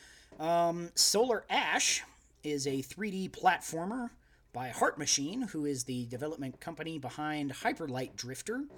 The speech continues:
Um, Chris, did you play Hyper Light Drifter?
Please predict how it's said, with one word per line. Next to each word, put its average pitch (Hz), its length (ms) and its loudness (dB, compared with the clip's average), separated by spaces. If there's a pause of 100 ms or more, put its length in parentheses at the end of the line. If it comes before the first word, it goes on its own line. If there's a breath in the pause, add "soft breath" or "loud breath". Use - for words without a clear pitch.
(640)
Um, 127 880 -2
Chris, - 320 2
did 208 180 -6
you 240 100 -6
play 226 220 -4
Hyper 226 300 -2
Light 226 180 2
Drifter? 220 380 -2